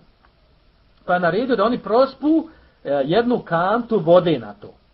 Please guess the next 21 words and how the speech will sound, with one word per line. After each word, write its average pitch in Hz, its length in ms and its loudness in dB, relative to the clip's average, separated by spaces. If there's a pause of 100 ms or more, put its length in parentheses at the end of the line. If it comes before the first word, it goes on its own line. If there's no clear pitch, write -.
(1700)
Pro-, 131 260 -12
da 131 80 -12
prospu 185 320 -12
kantu 156 440 -8
vode. 110 260 -14 (280)
Što 156 260 -4
znači 220 580 -2
da 151 180 -4
se 147 120 -12
sa 139 200 -2
vodom 180 500 -2
čisti 175 380 -10
taj 165 240 -2
ne-, 135 180 -12
e, 139 200 -8
ta 156 160 -4
nečistoća, 147 640 -6 (180)
mokraće 160 640 -4 (100)
na, 131 220 -10 (380)
na 127 160 -8
zemlji. 139 340 -6